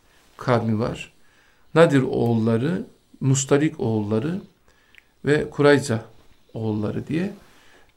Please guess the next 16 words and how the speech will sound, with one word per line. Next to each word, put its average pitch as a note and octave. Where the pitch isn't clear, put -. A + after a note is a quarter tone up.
birkaç -
tane D3+
daha C#3+
münferit B2+
şey A2+
var. -
İşte -
Hayber'de A#2+
vesairede A2+
falan C3+
yine, C3+
e, A#2
Yahudilerden C3
aileler, C#3
kavimler C#3
var. B2